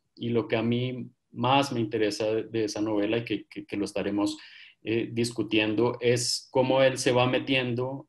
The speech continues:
eh, en el per-, en la cabeza de Román y empieza a hacerse preguntas sobre qué tan, qué tanto estamos, qué tan dispuestos estamos nosotros a cometer atro-, atrocidades para mantener nuestra propia verdad o nuestra propia mentira.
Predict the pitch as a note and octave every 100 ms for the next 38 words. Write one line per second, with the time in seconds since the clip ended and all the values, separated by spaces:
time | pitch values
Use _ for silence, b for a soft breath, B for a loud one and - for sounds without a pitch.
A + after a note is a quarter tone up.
0 | - B2 A#2 G#2 A2 G#2+ G#2 G#2+ G#2 A2
1 | G#2 G2+ A#2+ A#2+ C3+ C3 B2+ A2+ G#2+ A2+
2 | A#2 B2 G#2+ A2+ A2 G#2 A#2 A#2+ A#2 A#2
3 | A2 G#2 G#2 A2 - b b - A2+ G#2+
4 | - B2 A#2+ B2+ B2+ A#2+ - B2 - B2+
5 | B2 B2 B2+ A#2+ A#2+ B2 - - A#2+ B2
6 | B2+ B2 - B2 B2 A#2+ - A2+ - -
7 | G#2+ A2 G#2 G#2+ A#2 A2+ A2 G2+ A2 A#2+
8 | - B B B A2+ A#2 A2+ A2+ G#2 G2+
9 | A#2 G2+ - A#2 A#2 G#2 A2+ G#2 G2+ G#2
10 | G#2+ A#2+ - _ _ B2+ A#2+ B2 C3 B
11 | B _ A#2 A2 G#2+ G#2+ G#2 A2 G#2+ A2+
12 | - G2+ G#2+ G#2+ G2+ G2+ G#2 A2 G#2 G2
13 | G2+ - G2 G2 F#2 F#2 F#2 G2+